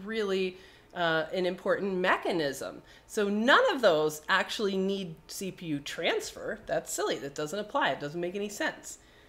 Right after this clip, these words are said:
Fast forward to today. Today, everybody's iPhone seven is getting kind of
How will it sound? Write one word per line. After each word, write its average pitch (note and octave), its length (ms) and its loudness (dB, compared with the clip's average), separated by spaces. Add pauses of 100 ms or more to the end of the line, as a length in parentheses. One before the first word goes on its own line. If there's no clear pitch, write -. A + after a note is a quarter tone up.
(100)
Fast B3 480 10
forward F#4+ 500 6
to E4+ 220 2
today. C#4 880 6
Today, D#4 580 8
everybody's D4 760 6
iPhone B3+ 440 4
seven D4+ 640 4 (300)
is A#3+ 200 -4
getting B3 380 0
kind A#3 380 -2
of A3 100 -8